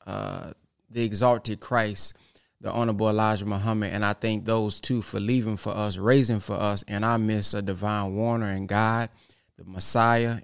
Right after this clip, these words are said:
and I miss the Honorable Minister Louis Farrakhan. It's, there are three names I would like to greet you with the greeting words of peace.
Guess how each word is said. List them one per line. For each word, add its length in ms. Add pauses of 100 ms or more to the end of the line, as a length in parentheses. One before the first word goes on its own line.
and 140
I 100
miss 400
the 140
Honorable 480 (420)
Minister 340
Louis 240
Farrakhan. 600
It's, 160
there 160
are 60
three 300
names 500
I 60
would 120
like 140
to 100
greet 300
you 60
with 160
the 60
greeting 320
words 280
of 100
peace. 380